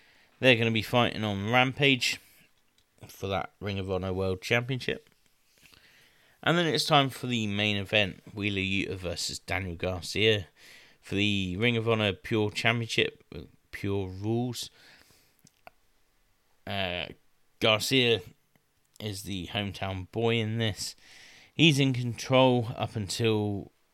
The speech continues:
the end of the first break, where Yuta came back with a flying crossbody. Um, and he throws some hard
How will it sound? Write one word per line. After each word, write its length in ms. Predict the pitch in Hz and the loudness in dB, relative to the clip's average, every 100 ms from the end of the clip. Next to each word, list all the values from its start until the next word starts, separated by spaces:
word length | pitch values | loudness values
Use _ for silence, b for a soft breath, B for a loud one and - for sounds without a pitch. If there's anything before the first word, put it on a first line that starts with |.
| _ | _
the 240 | - 98 | -6 -4
end 340 | - 104 101 95 | -2 -2 -2 -4
of 260 | - 82 | -6 -6
the 160 | - 85 | -4 -6
first 580 | - - 95 92 - - | -6 0 2 2 -2 -10
break, 480 | - 95 92 - - B B B B B | -2 0 0 -6 -20 B B B B B
where 120 | - | -4
Yuta 520 | 95 90 135 120 110 | -4 2 4 4 0
came 300 | - 113 110 | -4 -2 0
back 320 | 101 110 117 - | 2 4 4 2
with 100 | 98 | -8
a 40 | |
flying 560 | - - 117 113 107 98 | -8 -2 0 2 0 -6
crossbody. 880 | - 113 110 - 104 110 113 110 - B B B B B B B - | -6 -6 -4 -6 -2 0 0 -2 -4 B B B B B B B -10
Um, 440 | 80 87 87 85 - _ _ _ _ _ _ _ _ _ _ _ _ _ _ _ _ _ | -6 -4 -4 -6 -12 _ _ _ _ _ _ _ _ _ _ _ _ _ _ _ _ _
and 80 | 117 | 0
he 120 | 110 | 0
throws 520 | - 113 113 107 101 | 0 0 2 2 -2
some 140 | - 101 | -8 -10
hard 420 | - 123 113 | -8 -2 -2